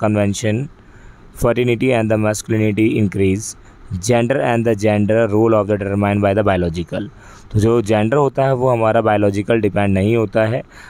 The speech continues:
अगर हम यहाँ पे बात करें, अगर आप यहाँ पर answer में जा, किसके साथ अगर आप, आप गए हैं answer में, तो यहाँ पर हमारा ए सही है और आर गलत, ये हमारा थर्ड answer के साथ आप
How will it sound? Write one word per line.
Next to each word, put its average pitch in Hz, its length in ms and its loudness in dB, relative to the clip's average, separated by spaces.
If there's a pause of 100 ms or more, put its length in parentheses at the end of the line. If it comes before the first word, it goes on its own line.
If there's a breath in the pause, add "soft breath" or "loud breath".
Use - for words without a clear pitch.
(140 loud breath)
अगर 123 200 0
हम 127 140 0
यहाँ 110 160 0
पे 107 80 0
बात 104 300 0
करें, 107 260 0
अगर 104 180 0
आप 104 180 0 (140)
यहाँ 104 240 2
पर 101 140 0
answer 98 320 -2
में 104 160 -4
जा, 98 220 -2 (1600)
किसके 131 220 -2
साथ 120 160 2
अगर 110 200 2
आप, 107 160 -2
आप 104 220 0
गए 110 180 0
हैं 107 160 0
answer 98 340 -2
में, 113 260 -4 (540 loud breath)
तो 117 60 2
यहाँ 104 240 2
पर 117 180 -2
हमारा 107 500 0 (360 loud breath)
ए 120 140 4
सही 110 340 2
है 107 180 2
और 107 240 2
आर 101 200 2
गलत, 101 320 0 (560)
ये 107 260 2
हमारा 101 440 0
थर्ड 110 320 0
answer 104 380 -2
के 101 100 -4
साथ 95 280 -4
आप 92 140 -2